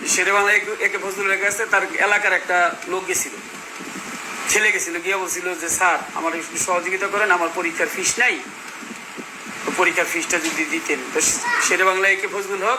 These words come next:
তাকে বিশ টাকা দিছে প্রথম, যে, "এটা তোমার পরীক্ষার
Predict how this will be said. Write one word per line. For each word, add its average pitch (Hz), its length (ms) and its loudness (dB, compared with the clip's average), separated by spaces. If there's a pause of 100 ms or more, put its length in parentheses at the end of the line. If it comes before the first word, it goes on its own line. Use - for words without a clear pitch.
(120)
তাকে 247 320 2 (960)
বিশ 214 220 2
টাকা 214 220 4
দিছে 175 280 -2
প্রথম, 165 260 -6 (1800)
যে, 185 120 6
"এটা 190 140 2
তোমার 190 240 2
পরীক্ষার 180 300 0